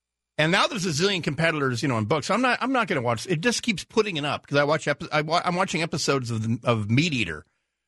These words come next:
um, uh, 'cause a friend of mine was in a couple episodes. So every, when I,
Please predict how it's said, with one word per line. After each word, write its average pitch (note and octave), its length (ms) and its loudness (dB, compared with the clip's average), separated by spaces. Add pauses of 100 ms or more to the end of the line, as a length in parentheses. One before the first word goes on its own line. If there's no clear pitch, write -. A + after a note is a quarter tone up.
(300)
um, G#2+ 440 2
uh, G#2+ 260 0
'cause B2 160 0
a A#2 100 -6
friend F3 260 2
of C#3 60 -2
mine A2+ 140 0
was A2+ 100 0
in C3+ 100 0
a A2 40 -4
couple A#2 260 0
episodes. G#2 420 -4
So E3 100 2
every, D#3+ 340 0
when D#3 180 0
I, D#3+ 80 2